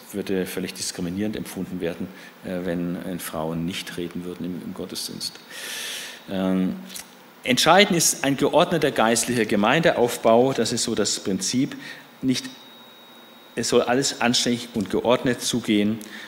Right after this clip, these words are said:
Äh, in Vers sechsundzwanzig, alles muss dem geistlichen Aufbau der Gemeinde dienen. Ja, ähm, die Gemeinde muss aufgebaut werden. Es muss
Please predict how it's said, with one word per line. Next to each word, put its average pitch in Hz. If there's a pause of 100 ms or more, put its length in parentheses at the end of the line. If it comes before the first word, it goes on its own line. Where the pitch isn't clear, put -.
(160)
Äh, 101
in -
Vers 107
sechsundzwanzig, -
alles 120
muss 120
dem 104
geistlichen 113
Aufbau 113
der 113
Gemeinde 95
dienen. 95 (440)
Ja, 85 (460)
ähm, 95 (1200)
die -
Gemeinde 101
muss 101
aufgebaut 92
werden. 90 (240)
Es -
muss -